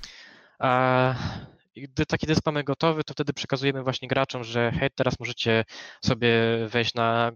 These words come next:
klient turniejowy, ustawić wszystko tam, potem jak to będzie gotowe, możecie sobie pograć właśnie,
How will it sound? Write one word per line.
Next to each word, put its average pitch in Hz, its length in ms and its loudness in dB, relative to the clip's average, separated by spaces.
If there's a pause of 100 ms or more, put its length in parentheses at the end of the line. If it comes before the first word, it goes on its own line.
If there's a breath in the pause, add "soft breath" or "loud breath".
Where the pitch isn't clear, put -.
klient 120 400 -6
turniejowy, 139 580 0
ustawić 117 380 -2
wszystko - 300 -6
tam, 143 320 2
potem 123 260 -4
jak 120 100 -6
to - 80 -12
będzie 120 200 -8
gotowe, 131 300 -4
możecie 120 240 -8
sobie 120 180 -6
pograć 113 360 -2
właśnie, 110 460 -4